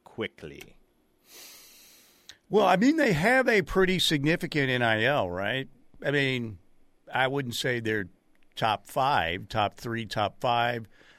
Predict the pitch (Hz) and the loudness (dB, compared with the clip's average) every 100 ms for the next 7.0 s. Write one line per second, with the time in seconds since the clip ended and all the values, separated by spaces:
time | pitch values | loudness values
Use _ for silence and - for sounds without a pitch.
0 | - 107 139 139 135 - - _ - 107 | -18 0 4 6 4 0 -20 _ -18 -8
1 | 101 147 185 165 101 143 190 - 175 196 | 2 4 2 -2 -2 0 0 -2 -4 -2
2 | 156 185 175 175 147 143 156 165 139 131 | -2 0 0 -2 0 2 4 4 2 2
3 | 127 123 139 135 - - - - 185 220 | 2 2 2 0 -6 -18 -18 -6 -4 0
4 | 208 214 208 170 120 82 - 143 226 285 | 0 0 -2 0 -2 -4 -10 -8 -6 -6
5 | 269 254 - 233 233 220 190 - 185 175 | -6 -6 -4 -4 -4 -4 -6 -4 -2 -2
6 | - 170 214 - 113 76 92 113 156 202 | -2 2 0 0 -6 -6 -4 2 4 2